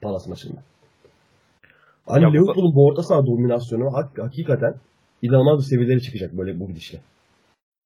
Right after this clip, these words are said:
Speaker 2: Ya bu kadar efor harcarken bu kadar isabetli pas ve, e, topa sahip olma oyunu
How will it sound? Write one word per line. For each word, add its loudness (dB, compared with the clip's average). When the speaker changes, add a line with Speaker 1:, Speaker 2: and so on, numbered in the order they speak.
Speaker 2:
Ya -8
bu -14
kadar 4
efor 2
harcarken -2
bu -12
kadar -2
isabetli -4
pas -4
ve, 2
e, -6
topa -6
sahip -2
olma -2
oyunu -6